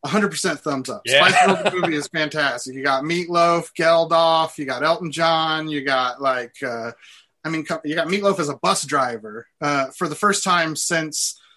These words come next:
Speaker 1: the seventies when he played a bus driver in the movie Roadies. So,
Speaker 2: Yep.
Speaker 1: uh, Spice World is fantastic.
Speaker 2: All
Speaker 1: It's a
Speaker 2: right.
Speaker 1: great damn movie.
Speaker 2: Love it. Uh, that's a
Speaker 1: Aliens.
Speaker 2: good one. That, we haven't had the Spice Girls yet, so that's, that's, that's new. Although on the Gorman podcast,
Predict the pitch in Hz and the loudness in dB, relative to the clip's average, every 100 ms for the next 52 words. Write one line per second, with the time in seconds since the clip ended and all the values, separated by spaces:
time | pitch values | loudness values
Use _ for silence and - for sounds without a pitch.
0 | _ 139 - 180 170 147 135 131 143 135 | _ -8 -2 0 0 -2 -4 -4 -6 -4
1 | 151 139 127 143 - 151 143 143 139 135 | -4 -4 -2 -4 -2 0 0 0 -2 -2
2 | 139 135 127 135 143 117 107 - - 131 | -2 -2 -2 0 0 -2 -10 -10 -8 -6
3 | 123 131 139 - - 233 - - - 160 | 0 0 0 -6 -18 -14 -14 -12 -8 -4
4 | 165 170 135 113 - - 139 - 165 160 | -4 -4 -8 -8 -12 -12 -12 -4 -2 -2
5 | - - - - _ _ _ 104 147 165 | -4 -14 -18 -20 _ _ _ 2 4 6
6 | 147 143 156 165 156 143 143 139 127 107 | 4 2 -2 -4 -2 -2 -2 -4 -6 -10
7 | - _ _ _ 131 143 123 107 _ - | -18 _ _ _ 4 4 2 -6 _ -2
8 | 123 127 156 165 165 165 196 175 117 - | 0 2 0 2 2 4 4 4 -2 -8
9 | _ _ _ 156 160 165 190 196 185 - | _ _ _ -8 -4 2 4 4 0 -2
10 | - 156 139 - 117 - 107 113 - 120 | -4 -2 -4 -10 -16 -14 -14 -14 -14 -2
11 | 147 143 156 - 147 - 151 139 156 143 | -2 -2 -4 2 2 2 -6 -4 -4 -2
12 | 131 _ _ - 170 196 196 185 156 180 | -4 _ _ 4 8 10 10 8 2 2
13 | 226 202 151 156 147 - 147 143 143 | 2 2 2 4 4 4 2 2 -2